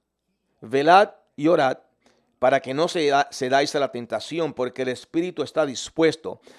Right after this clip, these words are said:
pero el cuerpo es débil". Entonces Jesús les dejó por segunda vez y oró, "Padre mío, si esta copa no puede ser quitada sin que yo la beba,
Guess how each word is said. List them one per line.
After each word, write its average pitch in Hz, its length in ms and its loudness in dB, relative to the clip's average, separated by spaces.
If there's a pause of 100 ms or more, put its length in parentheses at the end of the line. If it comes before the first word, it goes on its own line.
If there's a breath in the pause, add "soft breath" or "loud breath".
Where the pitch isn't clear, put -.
(140 loud breath)
pero 117 140 -2
el 113 140 -6
cuerpo 131 360 0
es 104 160 -8
débil". 123 320 0
Entonces 190 440 -2
Jesús 170 400 -2
les 135 260 -4
dejó 123 300 0
por 160 120 2
segunda 156 380 -2
vez 156 220 0
y 143 80 -4
oró, 170 320 2 (320 soft breath)
"Padre 143 260 2
mío, 180 420 0 (360 soft breath)
si - 180 -4
esta 202 260 2
copa 180 320 2
no 139 200 -6
puede 170 240 2
ser 165 200 -2
quitada 156 420 2
sin 143 200 -12
que 120 160 -6
yo 139 160 -2
la 151 140 2
beba, 156 400 0